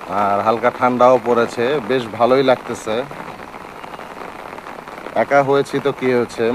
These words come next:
মন্দ লাগছে না। হ্যাঁ, একা, একা আছি, এটা একটু খারাপ লাগতেছে, কিন্তু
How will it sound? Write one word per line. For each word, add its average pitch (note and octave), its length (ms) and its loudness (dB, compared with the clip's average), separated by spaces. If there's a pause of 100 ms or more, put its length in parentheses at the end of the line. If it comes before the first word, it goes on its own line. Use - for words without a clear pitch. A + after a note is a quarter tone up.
মন্দ B2 180 2 (120)
লাগছে A#2 300 0 (100)
না। A#2+ 80 2 (280)
হ্যাঁ, A2 220 -2 (1200)
একা, C3+ 180 0 (380)
একা C3+ 240 2
আছি, C#3 200 -2 (140)
এটা C3 200 -2
একটু D#3 200 -6
খারাপ C3 220 2
লাগতেছে, A2+ 480 -2 (160)
কিন্তু A#2+ 260 -4